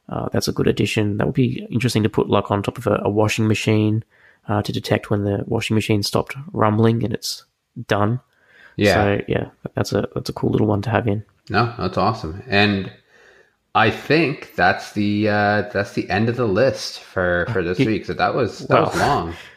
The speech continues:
Speaker 1: <laughs> that, that was long, and I don't think we even covered half of it. So
Speaker 2: Yeah.
Speaker 1: the beta for this release, zero point eight one, came out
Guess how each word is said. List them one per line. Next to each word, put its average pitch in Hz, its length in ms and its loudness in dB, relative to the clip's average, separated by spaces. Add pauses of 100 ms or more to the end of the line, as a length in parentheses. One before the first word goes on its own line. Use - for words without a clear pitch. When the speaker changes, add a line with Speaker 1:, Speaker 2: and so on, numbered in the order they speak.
(180)
Speaker 1:
<laughs> - 420 -20
that, 135 220 0
that 143 140 2
was 156 140 2
long, 127 120 4
and 120 120 4
I 123 80 4
don't 160 220 2
think 156 180 -2
we 131 120 6
even 117 140 2
covered 104 260 2
half 107 380 0
of - 140 -10
it. - 260 -8
So 98 480 -2 (280)
Speaker 2:
Yeah. 98 360 2 (360)
Speaker 1:
the 127 140 -6
beta 165 360 2
for 127 240 2
this 123 160 -2
release, 110 180 2
zero 120 220 0
point - 240 -2
eight - 140 -2
one, 104 520 2
came 113 260 2
out 104 380 0